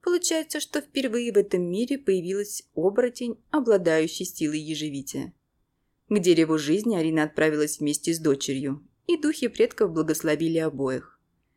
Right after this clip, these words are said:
С того момента природные силы окончательно подчинились девушке,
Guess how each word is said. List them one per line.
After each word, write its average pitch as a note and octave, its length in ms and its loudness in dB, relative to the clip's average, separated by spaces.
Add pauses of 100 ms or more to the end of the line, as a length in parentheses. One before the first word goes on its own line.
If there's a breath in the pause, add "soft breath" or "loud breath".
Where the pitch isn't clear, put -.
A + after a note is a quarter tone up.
(200)
С - 100 -8
того D#4+ 260 2
момента C4+ 460 2
природные F3 540 4
силы A3 420 -2
окончательно E3+ 680 0
подчинились D#3 600 -2
девушке, C#3+ 640 -2